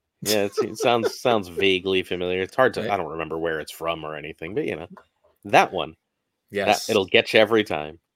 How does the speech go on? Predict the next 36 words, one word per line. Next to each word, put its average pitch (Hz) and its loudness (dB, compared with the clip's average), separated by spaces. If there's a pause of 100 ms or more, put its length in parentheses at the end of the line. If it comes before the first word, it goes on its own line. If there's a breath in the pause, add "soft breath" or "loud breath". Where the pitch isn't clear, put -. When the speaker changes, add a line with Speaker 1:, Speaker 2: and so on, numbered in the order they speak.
(100)
Speaker 2:
It 98 -10
certainly 101 -10
does. 95 -6
Yeah, 95 -8
it's 92 -8
a 151 -6
good 196 8
lesson 143 4
for 117 -8
people 95 -8
'cause 98 -6 (320 loud breath)
in - -10
more 135 4
ways 139 6
than 113 -2
one, 98 -4
you 104 -12
know, 104 -4
and 110 -4
I, - -4
I, 113 -6 (200)
I - -6
like 143 -2
to 135 -2
talk - -8
to 120 -4
a 95 -8
lot 110 -2
of 110 -4
the 110 -4
other 107 -4
people 101 -10
who 95 -4
are, 95 -6
who 101 -8
are 98 -6